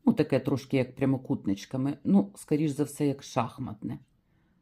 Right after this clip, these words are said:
Розмір нашого кришталику: у висоту три сантиметри два міліметри і у ширину два сантиметри. Немаленький такий кришталик. Вигляд підвісочки з внутрішньої сторони,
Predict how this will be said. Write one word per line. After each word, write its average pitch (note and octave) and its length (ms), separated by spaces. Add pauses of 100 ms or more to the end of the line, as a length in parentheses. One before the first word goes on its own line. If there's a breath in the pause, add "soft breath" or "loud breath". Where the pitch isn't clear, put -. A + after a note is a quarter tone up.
(720 soft breath)
Розмір D3 440
нашого C#3+ 480
кришталику: B2 920 (680 soft breath)
у D3 80
висоту D3 520
три C#3+ 200
сантиметри C#3 680
два F3+ 200
міліметри A3+ 640
і F#3+ 280
у C3+ 100
ширину D3 480
два C3+ 240
сантиметри. C#3 760 (420 soft breath)
Немаленький D3+ 540
такий A#2+ 300
кришталик. A#2+ 760 (1300 soft breath)
Вигляд C3 420
підвісочки A#2+ 680
з A2+ 60
внутрішньої A#2 640
сторони, G3 600